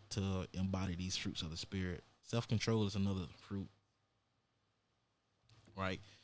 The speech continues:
And it's gonna be our last fruit, actually, to have self-control, man,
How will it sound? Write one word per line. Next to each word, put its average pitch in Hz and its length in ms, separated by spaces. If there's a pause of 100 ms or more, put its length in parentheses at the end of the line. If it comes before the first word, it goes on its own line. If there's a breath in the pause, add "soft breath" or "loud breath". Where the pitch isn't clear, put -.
(300 loud breath)
And 98 300
it's 95 80
gonna 104 180
be 95 160
our 90 140
last 98 380
fruit, 95 220
actually, 92 380 (320)
to 101 60
have 110 200
self-control, 101 720
man, 90 340